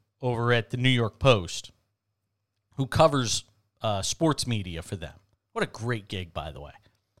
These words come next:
Just covering the ins and outs of sports media. That's a mint gig. Uh, the headline tonight on the New York Post's website, "N H L,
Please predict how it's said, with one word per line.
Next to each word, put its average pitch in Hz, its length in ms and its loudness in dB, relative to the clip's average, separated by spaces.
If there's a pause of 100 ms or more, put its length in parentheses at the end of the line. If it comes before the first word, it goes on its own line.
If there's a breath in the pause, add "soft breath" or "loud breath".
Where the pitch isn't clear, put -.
(360)
Just - 220 -4
covering 131 460 2
the 120 160 0
ins 120 160 -2
and 117 100 0
outs 107 240 -2
of 95 80 -6
sports - 380 -4
media. 123 300 2
That's 147 180 4
a 110 220 -4
mint 131 560 0
gig. 73 260 -6 (1300)
Uh, 123 380 6
the 120 180 2
headline 202 500 6
tonight 175 480 6
on 135 220 6
the 135 80 4
New 151 80 2
York 151 200 4
Post's 143 400 2
website, 131 600 2 (720 soft breath)
"N 185 160 6
H 240 240 2
L, 170 440 8